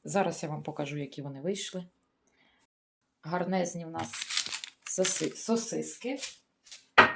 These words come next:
Зараз я їх помажу яйцем. Зараз помажу яйцем, розіб'ю яєчко, помажу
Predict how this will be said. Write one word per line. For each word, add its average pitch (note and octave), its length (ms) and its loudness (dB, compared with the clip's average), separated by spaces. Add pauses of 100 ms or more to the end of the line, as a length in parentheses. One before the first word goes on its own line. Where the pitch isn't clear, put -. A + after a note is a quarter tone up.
(380)
Зараз A3 340 4
я G3 60 -2
їх F#3 200 0
помажу F#3 600 -2 (500)
яйцем. G#3 840 2 (120)
Зараз G#3 400 6
помажу G#3+ 380 4
яйцем, F#3+ 680 4 (420)
розіб'ю G3 460 0
яєчко, F#3+ 540 6 (220)
помажу A#3+ 500 4